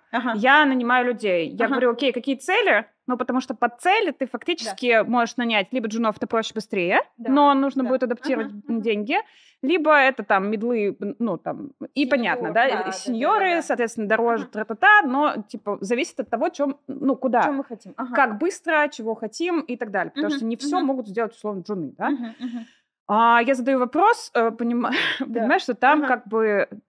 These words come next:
Speaker 2: ну, <laughs> фантазии,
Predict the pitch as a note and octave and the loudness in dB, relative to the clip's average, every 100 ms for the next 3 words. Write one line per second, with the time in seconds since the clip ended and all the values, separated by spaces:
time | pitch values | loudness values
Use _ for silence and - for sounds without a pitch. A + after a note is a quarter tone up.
0 | _ _ _ _ _ A3+ A#3+ D#3+ - - | _ _ _ _ _ -4 -2 -2 -6 -18
1 | _ _ _ _ _ _ - B3+ B3+ - | _ _ _ _ _ _ -6 -4 -4 -2
2 | C4 B3 F3+ F3 C4+ | -2 0 -2 -2 -2